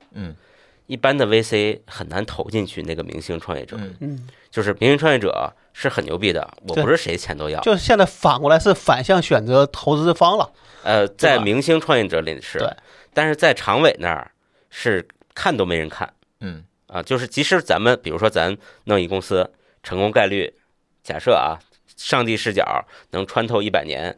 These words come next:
Speaker 1: 嗯。
Speaker 2: 来看我们过去未来是能成功的，
Speaker 1: 嗯。
Speaker 2: 但是他就是不会有人看。
Speaker 1: 对。
Speaker 2: 啊，因为这个事儿就是所有人都想去提高自己的那个，那个概率，投资组合里的概率。
Speaker 3: 不，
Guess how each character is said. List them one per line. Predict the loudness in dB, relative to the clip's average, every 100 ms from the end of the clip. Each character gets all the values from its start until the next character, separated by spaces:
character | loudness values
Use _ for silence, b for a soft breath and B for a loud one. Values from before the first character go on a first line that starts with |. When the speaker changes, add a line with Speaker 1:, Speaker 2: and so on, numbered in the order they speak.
| -10
Speaker 1:
嗯。 | -10 -4
Speaker 2:
来 | -4
看 | -2 -4
我 | -2 -4
们 | -2
过 | 0
去 | 0 -2
未 | -2 2 2
来 | 2
是 | -2
能 | -6
成 | -4 -6
功 | -6
的， | -10 -12 B B B
Speaker 1:
嗯。 | -4
Speaker 2:
但 | -2
是 | -2
他 | -4
就 | -2 -4
是 | -6
不 | -12
会 | -8 -6
有 | -8
人 | -12
看。 | -10 -10 _ _
Speaker 1:
对。 | -4 -4 _ _
Speaker 2:
啊， | -10 -8 -2
因 | 2
为 | 2 2 -2 -2
这 | -2
个 | 0
事 | 0
儿 | 0
就 | 0 -4
是 | 0 0 0 -2 _ _ _ _ _ _ _ _ -16
所 | 0 4
有 | 6
人 | 6 4
都 | 2
想 | 2 -4
去 | -6
提 | -10 -6
高 | 0 0
自 | -2 -14
己 | -12
的 | -10
那 | -6 -6
个， | -6 -8 -8 _ b b b b
那 | -10
个 | -6
概 | -2 -4
率， | -4 -14 _ _ _
投 | -4 -2
资 |
组 | -2 -4
合 | -2
里 | -2
的 | -4
概 | -4
率。 |
Speaker 3:
不， | -4